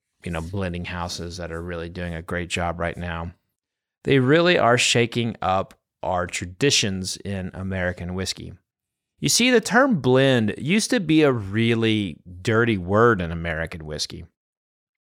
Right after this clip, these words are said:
And it all goes back to the eighteen hundreds when Canadian blenders were infiltrating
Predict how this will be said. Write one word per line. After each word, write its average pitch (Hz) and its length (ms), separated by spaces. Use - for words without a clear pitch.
And 175 120
it 190 80
all 190 180
goes 131 300
back 104 380
to 101 300
the 131 140
eighteen 123 380
hundreds 113 500
when 95 160
Canadian 107 540
blenders 101 480
were 87 340
infiltrating 98 800